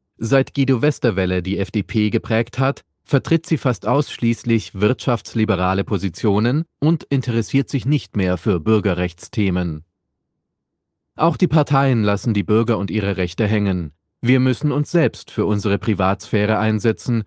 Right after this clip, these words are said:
und diese gegenüber dem Staat und der Wirtschaft verteidigen.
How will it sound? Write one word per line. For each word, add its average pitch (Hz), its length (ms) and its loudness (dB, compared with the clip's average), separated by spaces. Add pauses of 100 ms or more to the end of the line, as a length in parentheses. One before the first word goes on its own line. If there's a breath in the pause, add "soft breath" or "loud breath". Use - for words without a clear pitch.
(160)
und 123 240 0
diese 165 320 2
gegenüber 110 500 0
dem 87 160 -2
Staat 117 420 -2
und 110 220 -4
der 85 160 -2
Wirtschaft 98 560 -2
verteidigen. 101 840 -2